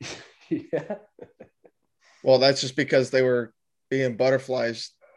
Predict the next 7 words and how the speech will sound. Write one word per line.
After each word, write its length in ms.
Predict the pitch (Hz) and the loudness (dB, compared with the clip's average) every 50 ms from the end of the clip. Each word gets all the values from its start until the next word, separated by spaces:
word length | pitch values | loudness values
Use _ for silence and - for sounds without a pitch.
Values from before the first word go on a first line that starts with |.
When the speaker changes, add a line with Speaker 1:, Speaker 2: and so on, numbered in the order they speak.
| - - - - - - - - _ _ _ _ | -20 -20 -20 -20 -20 -20 -20 -20 _ _ _ _
Speaker 2:
while 260 | - 127 135 139 131 127 | 2 6 6 8 8 6
I 100 | 123 120 | 6 4
was 160 | 123 120 - | 2 0 -2
trying 200 | - 147 135 127 | 0 0 2 2
to 80 | 123 117 | 2 0
do 140 | 117 123 107 | -2 -4 -6
flies 680 | - - 127 127 135 139 131 120 117 117 120 117 - | -4 -2 0 2 4 4 4 4 2 2 0 -2 -8